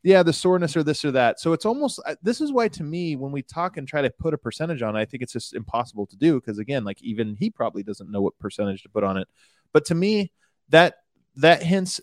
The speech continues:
as much about a mental thing than it does a physical one. Or, you know, I'm, I'm sure there's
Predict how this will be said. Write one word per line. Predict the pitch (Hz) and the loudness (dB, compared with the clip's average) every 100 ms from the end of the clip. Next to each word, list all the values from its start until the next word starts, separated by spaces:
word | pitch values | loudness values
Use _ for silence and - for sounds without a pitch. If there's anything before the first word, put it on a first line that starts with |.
| - | 4
as | 135 120 | 4 4
much | 139 139 | 0 0
about | 139 123 | 4 4
a | |
mental | 113 113 113 110 | 4 0 0 -2
thing | - 113 107 | -2 -4 -2
than | 110 | -2
it | 101 | -2
does | 120 117 | -2 -2
a | 127 | -2
physical | 185 160 - 107 | -2 -2 -2 -2
one. | 101 101 | 0 0
Or, | 104 143 | 0 4
you | 147 | 8
know, | |
I'm, | 147 156 | 8 6
I'm | 147 | -2
sure | - 170 | 0 0
there's | - | 0